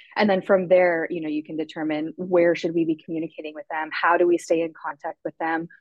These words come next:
How do we move them through the customer journey? Into what specific funnels, or just kind of moving them into that booking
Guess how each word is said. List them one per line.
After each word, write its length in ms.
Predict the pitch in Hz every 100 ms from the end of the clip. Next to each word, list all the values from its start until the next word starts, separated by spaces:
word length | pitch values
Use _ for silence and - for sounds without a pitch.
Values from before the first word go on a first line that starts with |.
| _ _ _
How 120 | -
do 80 | 190
we 100 | 180
move 240 | 185 190 185
them 180 | 180
through 480 | 160 180 165 165 160 -
the 100 | 156
customer 360 | 147 - 175
journey? 560 | 170 247 247 240 240 185
Into 240 | 156 170
what 200 | 151 -
specific 380 | - - - 139 -
funnels, 560 | 233 214 208 202 190 -
or 380 | 160 147 147 - _ _ _ _
just 100 | -
kind 100 | 202
of 80 | 175
moving 300 | 180 180 185
them 240 | 175 170 - -
into 360 | 196 185 202
that 240 | 165 147 -
booking 600 | 170 170 160 160 160